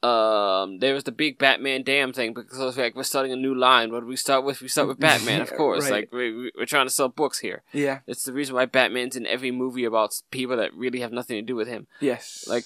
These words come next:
Speaker 1: why is he in, why is he in Justice League Dark? It's not about him because Batman.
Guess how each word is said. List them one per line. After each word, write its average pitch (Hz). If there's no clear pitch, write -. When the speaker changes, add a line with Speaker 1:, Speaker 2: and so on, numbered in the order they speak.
Speaker 1:
why 117
is 120
he 127
in, 127
why 107
is 139
he 139
in 139
Justice 139
League 139
Dark? 127
It's -
not 127
about 131
him 123
because -
Batman. -